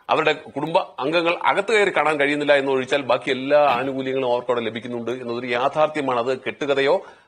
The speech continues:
നമ്മുടെ, ഏ, പിന്നെ ആരോപണങ്ങളോ അല്ല എന്ന് ഞാൻ താങ്കളെ ആമുഖമായി ഓർമ്മപ്പെടുത്തട്ടെ. സി ബി ഐ,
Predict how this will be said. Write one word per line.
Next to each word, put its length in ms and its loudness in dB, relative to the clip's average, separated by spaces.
നമ്മുടെ, 220 2
ഏ, 200 2
പിന്നെ 240 -2
ആരോപണങ്ങളോ 840 2
അല്ല 300 4
എന്ന് 240 -2
ഞാൻ 160 -2
താങ്കളെ 260 2
ആമുഖമായി 500 0
ഓർമ്മപ്പെടുത്തട്ടെ. 580 -4
സി 200 2
ബി 120 2
ഐ, 80 4